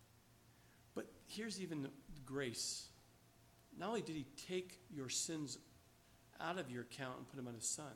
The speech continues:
but when he died and he paid for those, he turned around and put back in your account the righteousness of God. That's grace. 'Cause we don't deserve it.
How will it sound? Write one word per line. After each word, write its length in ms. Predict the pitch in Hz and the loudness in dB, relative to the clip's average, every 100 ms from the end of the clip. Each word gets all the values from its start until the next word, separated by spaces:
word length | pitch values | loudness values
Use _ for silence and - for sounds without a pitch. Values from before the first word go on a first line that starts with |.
| 123 - - - - - - - - | -12 -10 -10 -10 -18 -18 -20 -20 0
but 100 | 151 | 2
when 160 | 147 156 | 4 4
he 120 | 151 | 2
died 460 | 127 160 160 117 123 | 0 0 0 0 -2
and 100 | 120 | -4
he 120 | 113 - | -4 -6
paid 220 | 165 202 - | -4 -4 -4
for 100 | 120 | -6
those, 360 | 110 110 110 - - - - | -4 -4 -4 -10 -16 -20 -10
he 180 | - 202 | -4 -2
turned 320 | 196 160 135 | 2 2 2
around 340 | 127 147 147 - | 2 4 2 0
and 140 | 131 - | -4 -2
put 320 | - - 139 | -4 -4 0
back 320 | 131 151 - | 0 0 -2
in 180 | 135 120 | 0 2
your 160 | 135 120 | 0 0
account 400 | - - 160 113 110 - - - - - - - - | -4 -4 -4 -4 -6 -14 -20 -20 -20 -20 -20 -10 -4
the 80 | |
righteousness 880 | 123 120 131 135 123 - - 110 - | -2 0 0 -2 -4 -4 -4 -4 -4
of 120 | 110 | -4
God. 120 | - 90 85 - - - - - - - - - - - - - - - - - - - - - - - - - - - - - - - - - - - - - - - - - - - - | -8 -8 -12 -16 -18 -20 -20 -20 -20 -20 -20 -20 -20 -20 -20 -20 -20 -20 -20 -20 -20 -20 -20 -20 -20 -20 -20 -20 -20 -20 -20 -20 -20 -20 -20 -20 -20 -20 -20 -20 -20 -20 -20 -20 -20 -20 -8
That's 200 | 139 135 | -4 -2
grace. 600 | - 151 139 110 - - - - - - - - - - - - - - - | -4 -6 -8 -6 -6 -6 -8 -20 -20 -20 -20 -20 -20 -20 -20 -20 -20 -16 -6
'Cause 120 | 127 | -2
we 80 | 120 | 0
don't 160 | 110 | 0
deserve 380 | 113 113 113 123 | -2 -4 -4 -4
it. 100 | 170 | -6